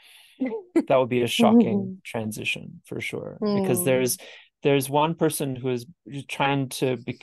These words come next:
Speaker 2: ma-, make the experience democratic for all human beings. And then you're
Speaker 1: Mm-hmm.
Speaker 2: going on to the next situation where someone is, is, um,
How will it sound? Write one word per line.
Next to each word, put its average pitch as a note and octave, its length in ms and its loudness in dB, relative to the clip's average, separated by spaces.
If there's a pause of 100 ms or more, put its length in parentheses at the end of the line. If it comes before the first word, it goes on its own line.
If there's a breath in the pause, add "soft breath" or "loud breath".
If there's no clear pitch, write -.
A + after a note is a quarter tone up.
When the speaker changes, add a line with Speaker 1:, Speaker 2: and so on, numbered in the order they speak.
(100)
Speaker 2:
ma-, C#3+ 180 -4 (380)
make C3+ 380 -2
the D3 80 0
experience B2 640 -2
democratic A#2 720 -4 (100)
for A#2 140 -2
all A2+ 300 0
human A#2+ 280 -8
beings. C3+ 560 -6 (480 loud breath)
And G3 180 2
then - 80 4
you're C#3+ 100 4
Speaker 1:
Mm-hmm. C3 60 0
Speaker 2:
going C3+ 280 2
on B2 300 0
to B2 200 -4
the A#2+ 100 -4
next C3 560 -4 (160)
situation A#2 960 -2 (500 soft breath)
where B2 360 6
someone C3 440 2
is, A#2 440 -4
is, A#2 540 -6 (180)
um, A2 420 -4